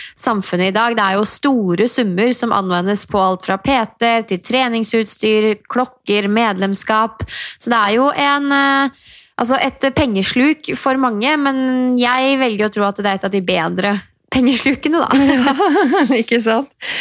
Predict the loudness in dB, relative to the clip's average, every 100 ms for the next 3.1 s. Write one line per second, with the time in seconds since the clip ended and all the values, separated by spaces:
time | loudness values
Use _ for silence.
0 | -8 0 2 2 2 2 2 2 2 2
1 | 0 0 0 0 2 0 -2 -8 -2 -2
2 | 0 0 -2 -2 -4 -2 -2 -4 -2 0